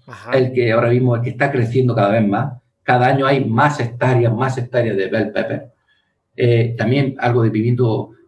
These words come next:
Speaker 2: italiano que es para mercado nacional, mercado español.
Speaker 1: Sí.
Speaker 2: Ah, pepino holandés o pepino,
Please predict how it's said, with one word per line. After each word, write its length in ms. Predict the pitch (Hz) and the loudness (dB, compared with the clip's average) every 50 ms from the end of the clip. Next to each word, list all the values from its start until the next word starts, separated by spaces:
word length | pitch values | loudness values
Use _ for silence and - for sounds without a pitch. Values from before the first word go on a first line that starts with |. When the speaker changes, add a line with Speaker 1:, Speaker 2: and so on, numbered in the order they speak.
| _ - | _ -12
Speaker 2:
italiano 560 | 117 104 - 101 104 117 135 135 131 117 110 | -8 -4 -2 0 2 2 2 2 0 0 0
que 80 | - | 0
es 80 | 117 - | -2 0
para 220 | - 104 101 98 | 0 0 0 0
mercado 400 | 95 95 95 - - 107 107 101 | -2 -4 -4 -4 -2 -2 -2 0
nacional, 420 | 98 101 98 - - 95 107 117 117 | -2 -2 -4 -4 -6 -4 -2 -2 -2
mercado 300 | 104 - - 98 98 101 | -2 -2 -2 -2 -2 -2
español. 480 | - - - - 107 117 143 - - - _ | -4 -4 -8 -6 -6 -6 -6 -8 -12 -16 _
Speaker 1:
Sí. 300 | _ - - 147 156 170 - _ _ _ _ _ | _ -14 -12 -10 -10 -10 -12 _ _ _ _ _
Speaker 2:
Ah, 280 | - - - 127 - - - - - - - - | -2 0 2 2 2 0 -2 -4 -6 -8 -6 -2
pepino 380 | 117 107 - 139 147 143 135 | -2 0 2 2 2 2 2
holandés 440 | 127 123 110 107 107 117 - 139 135 - | 2 0 0 0 0 0 0 0 0 -4
o 100 | - - | -4 -2
pepino, 960 | 104 101 117 127 139 139 131 123 120 113 104 98 95 95 92 - - - - | -2 -2 0 0 0 2 2 2 2 2 2 2 0 -2 -4 -8 -12 -16 -20